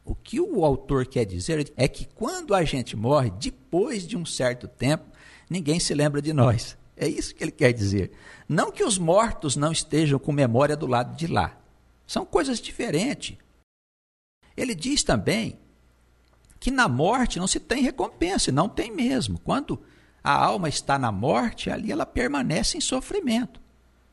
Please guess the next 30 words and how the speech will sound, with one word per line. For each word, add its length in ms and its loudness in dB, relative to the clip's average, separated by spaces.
A 20 2
recompensa 640 0
dela 380 0
é 40 -4
o 120 -2
sofrimento 720 -2
que 260 -12
ela 300 -2
mesmo 480 2
causou 680 0
vivendo 560 -2
longe 360 -2
do 120 -8
Senhor, 560 0
ou 140 4
por 220 0
não 180 -2
ter 320 0
se 180 -2
interessado 800 -4
pelo 200 0
Senhor. 540 -2
E 60 -6
nós 320 0
vemos 400 2
aqui 260 -2
também, 520 -2
no 140 -2
último 600 0
versículo 800 -4